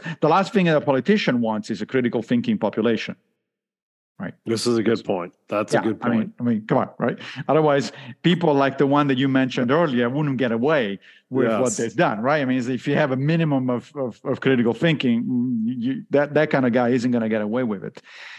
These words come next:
Speaker 1: So, so there are obstacles, but I really do think that those are the two long-term answers. Number one, remember that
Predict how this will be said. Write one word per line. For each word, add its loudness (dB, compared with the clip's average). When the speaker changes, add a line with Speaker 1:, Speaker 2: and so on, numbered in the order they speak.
Speaker 1:
So, 2
so 0
there 2
are 2
obstacles, -4
but 4
I 4
really 4
do 0
think -2
that 0
those 2
are 0
the -2
two -2
long-term 0
answers. -2
Number 2
one, 2
remember 0
that -2